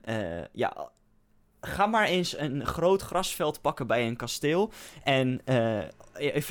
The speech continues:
eh, organiseer een evenement over Jeroen Bosch en, eh, regel, eh, al andere vormen van kunst,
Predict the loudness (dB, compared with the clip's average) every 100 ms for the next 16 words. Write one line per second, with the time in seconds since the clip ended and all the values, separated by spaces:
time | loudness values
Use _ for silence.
0 | -6 -4 0 0 0 -2 -2 0 0 0
1 | -2 -2 -2 -2 -2 0 0 2 0 0
2 | -2 0 2 2 2 -8 -16 -8 2 4
3 | 4 0 -2 0 2 2 2 2 2 0
4 | -2 -2 2 0 0 0 0 4 4 2
5 | -2 -10 0 2 2 -2 -6 0 0 0
6 | -6